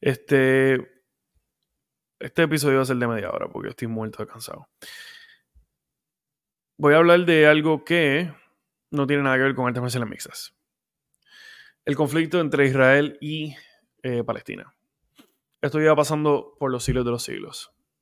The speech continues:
Es, es, es este, yo no soy analista político, no soy analista de conflicto bélico. No sé nada. No sé quién es bueno, no sé quién es malo.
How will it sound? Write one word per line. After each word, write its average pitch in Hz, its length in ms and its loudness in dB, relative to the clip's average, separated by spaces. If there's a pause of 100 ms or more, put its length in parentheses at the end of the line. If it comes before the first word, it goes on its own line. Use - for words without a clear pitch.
(220)
Es, 127 160 -4 (100)
es, - 640 -10 (220)
es 131 260 0
este, 139 680 -6 (800)
yo 123 180 -2
no 127 100 0
soy 123 380 0
analista 123 400 2
político, 123 500 0
no 117 180 -4
soy 117 160 -4
analista 117 460 -2
de 107 360 -6 (200)
conflicto 117 400 -4
bélico. 110 400 -6 (1040)
No 123 240 -4
sé 131 220 -2
nada. 117 440 -4 (1040)
No 117 200 -10
sé 123 180 -6
quién 113 200 -6
es 110 80 -6
bueno, 135 260 2
no 127 100 -4
sé 113 120 -6
quién 113 180 -8
es 113 60 -12
malo. 117 440 -6